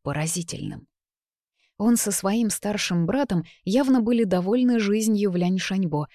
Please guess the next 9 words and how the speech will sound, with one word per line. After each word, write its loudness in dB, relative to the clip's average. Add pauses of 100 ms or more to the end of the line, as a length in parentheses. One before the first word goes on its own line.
(160)
после -2
того, -2
как -8
слишком -2
долго 2
влачили 0
существование -2
в -8
бедности, -2